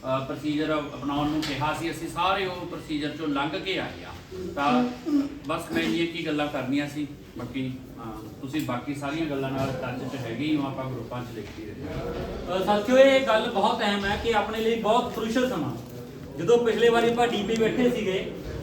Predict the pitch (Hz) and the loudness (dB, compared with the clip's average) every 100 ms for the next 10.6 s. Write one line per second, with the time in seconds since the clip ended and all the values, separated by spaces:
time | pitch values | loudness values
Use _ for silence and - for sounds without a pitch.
0 | - - 254 277 269 269 277 277 240 240 | -2 0 2 2 4 8 8 6 2 0
1 | 247 233 226 254 247 254 214 220 240 170 | 4 4 4 4 2 2 2 2 0 -2
2 | 143 123 - - - - - - 202 214 | -6 -6 -10 -14 -14 -16 -16 -6 -4 0
3 | 247 240 240 240 240 - - - 208 220 | 2 4 6 4 2 -4 -8 -6 -4 -2
4 | 233 226 202 226 233 226 220 208 190 190 | -2 -2 -2 0 2 2 2 0 -6 -6
5 | 196 190 185 185 185 185 175 170 - - | -6 -6 -6 -4 -4 -4 -6 -8 -12 -14
6 | - - 151 208 208 220 226 226 220 220 | -18 -4 4 4 6 2 4 4 4 4
7 | 214 220 - - - 185 190 214 214 220 | 6 4 2 -12 -12 -8 2 4 6 6
8 | 220 226 214 208 208 214 - 202 - 214 | 4 2 2 2 -2 -4 -4 -6 -2 -2
9 | 214 196 190 185 180 - - - 180 170 | 0 0 0 0 -2 -4 -10 -10 -10 -10
10 | 175 170 196 190 156 131 | -10 -8 -8 -8 -8 -8